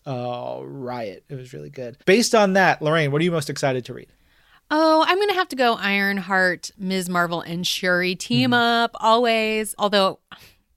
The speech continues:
Speaker 2: I do live for Monica shopping in a grocery store.
Speaker 1: Having read the book and loved it, I'm torn between my favorite being the Monica one and the Blade one. But they're all really good. It's a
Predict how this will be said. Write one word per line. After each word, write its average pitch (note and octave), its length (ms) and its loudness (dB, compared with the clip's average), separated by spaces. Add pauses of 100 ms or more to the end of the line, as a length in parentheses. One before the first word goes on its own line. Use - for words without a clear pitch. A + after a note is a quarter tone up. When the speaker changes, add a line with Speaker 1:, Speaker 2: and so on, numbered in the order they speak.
(120)
Speaker 2:
I G#3 120 -4
do F#3+ 160 -8
live E3+ 200 -6
for F3 120 -10
Monica E3+ 340 -8
shopping - 360 -10
in - 80 -18
a - 40 -20
grocery - 380 -18
store. G#3 400 -16 (100)
Speaker 1:
Having F3 360 4
read D#3+ 200 4
the E3 60 0
book C#3+ 520 2
and D3 140 0
loved C3+ 240 4
it, B2+ 220 0 (420)
I'm D3 360 2 (180)
torn E3 360 -2
between D3+ 260 -4
my C#3 120 0
favorite C3+ 400 0
being C#3 300 -2
the B2+ 80 -4
Monica B2+ 440 -2
one D#3 360 -2
and C#3 220 -6
the A#2+ 40 -6
Blade A#2 340 -8
one. A2 340 -18
But D3+ 100 2
they're D#3 180 6
all C#3+ 200 6
really B2+ 220 -2
good. A2+ 440 -8
It's C#3 200 -6
a C3+ 120 -4